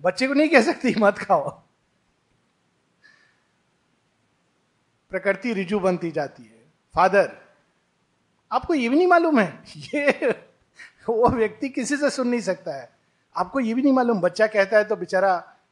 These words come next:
पिता अपना मुंह नीचा करके, "अच्छा, ठीक है, सीख लूंगा, खराब लगा",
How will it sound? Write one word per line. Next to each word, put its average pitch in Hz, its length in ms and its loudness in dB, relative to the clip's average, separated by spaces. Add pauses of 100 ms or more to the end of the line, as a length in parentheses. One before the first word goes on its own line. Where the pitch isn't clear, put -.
पिता 185 200 -4
अपना 180 300 -2
मुंह 175 260 -6
नीचा 180 240 -4
करके, 175 480 -2 (680)
"अच्छा, 170 180 -2
ठीक 180 280 -6
है, 180 80 0
सीख - 280 -10
लूंगा, 165 300 -4
खराब 170 400 -2
लगा", 160 400 -6